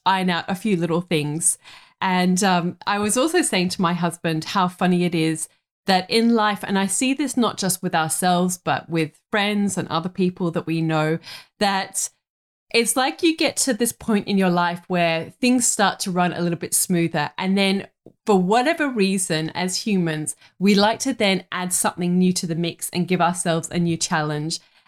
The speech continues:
And I feel that this is <laughs> kind of what's happened to us with this puppy, that we just got to the stage where our youngest child, who is now four, he sleeps well through the night. He has kind of slept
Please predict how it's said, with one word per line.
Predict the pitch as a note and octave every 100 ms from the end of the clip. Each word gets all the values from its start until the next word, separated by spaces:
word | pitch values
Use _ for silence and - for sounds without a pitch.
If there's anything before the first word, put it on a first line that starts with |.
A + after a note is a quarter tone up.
| -
And | G3
I | G3+
feel | G3 B3 A3+
that | A3+ -
this | C4 C#4+
is | A#3+
<laughs> | -
kind | - C4
of | F#3+ A3
what's | G3+ -
happened | G3 F#3 F#3+ F3+ E3+ _ -
to | F#3+
us | F3 F3 -
with | F#3
this | E3+ D#3+
puppy, | - A3 A#3 E3+ D3 - - - _
that | G3+ F#3 F3+ - - _
we | G3 G#3
just | F#3 B3+ C4+ -
got | C#4+
to | -
the | A3
stage | G#3+ - F#3+ F3+ -
where | E3 D3
our | - E3
youngest | D#3+ F#3+ G3 G3
child, | - F#3 E3+ E3
who | F3+
is | D3+ -
now | D#3 D3
four, | - G3+ F#3 F3+ F3 _ _ _ _
he | F#3 F3+ E3 D#3+
sleeps | - - C4 B3 -
well | G#3+ G3+ G3
through | - G3
the | F#3
night. | F3+ F3+ E3+ E3+ - - -
He | F#3 G#3 A3+ A#3 -
has | A#3 A3+ A3 - _ -
kind | D4 F#4+
of |
slept | - - F#3+